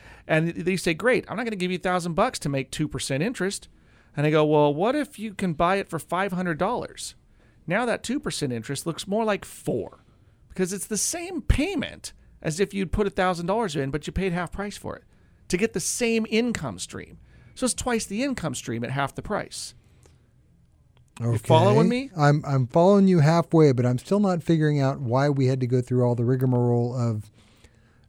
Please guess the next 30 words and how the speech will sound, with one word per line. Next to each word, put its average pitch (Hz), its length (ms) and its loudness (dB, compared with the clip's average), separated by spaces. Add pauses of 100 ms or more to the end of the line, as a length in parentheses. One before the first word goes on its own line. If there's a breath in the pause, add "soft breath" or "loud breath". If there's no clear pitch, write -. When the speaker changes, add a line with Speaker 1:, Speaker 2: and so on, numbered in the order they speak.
(100)
Speaker 1:
Why 139 240 8
the 175 60 12
Speaker 2:
creating 165 140 10
the 170 60 10
Speaker 1:
Fed, 156 140 12
Speaker 2:
bonds 143 320 8
Speaker 1:
right? 135 180 4
Speaker 2:
and 139 80 4
then 135 140 4
buying 139 300 6
them 139 120 4
from 131 200 2
ourselves. 120 720 -2 (500 loud breath)
Speaker 1:
Because 214 680 -4 (280 soft breath)
if - 200 -6
nobody 208 520 -4
else 175 260 -4
will 160 80 -4
buy 127 260 0
the 117 120 -4
bonds, 95 600 -8 (360 soft breath)
the - 80 -6
price 196 460 -6
falls 80 600 -8
and 139 200 -4
the 131 80 -2
relative 160 880 -4
interest 202 640 -6
rate 95 320 -8 (160)
spikes. - 960 -10